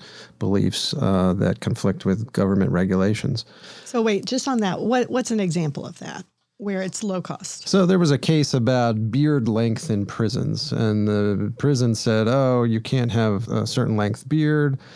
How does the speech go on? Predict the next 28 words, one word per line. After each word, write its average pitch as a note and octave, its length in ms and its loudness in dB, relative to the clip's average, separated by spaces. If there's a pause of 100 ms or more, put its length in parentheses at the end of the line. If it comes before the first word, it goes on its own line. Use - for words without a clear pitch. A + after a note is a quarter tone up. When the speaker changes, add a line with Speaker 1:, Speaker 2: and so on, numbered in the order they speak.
(240)
Speaker 1:
and A2+ 160 2
a G#2 40 2
religious A2+ 520 2
inmate A2 380 2
who A2 100 0
said, A2 240 0
"No, B2+ 200 2
this A2+ 160 -2
is A2 80 -2
part A2 200 0
of G2 60 0
my G#2 120 2
religious G#2 460 -2
belief F3 320 0
system A#2+ 480 -2
to G#2+ 160 -4
have G#2 180 0
a G2+ 60 -2
certain G2+ 340 -2
beard A#2 260 0
length," G#2 280 -2 (600)
uh, G#2 240 0
challenged G#2 560 0
that. - 240 -2
And A#2+ 140 0
the A#2+ 60 0
court D3 280 0
said, C#3 320 0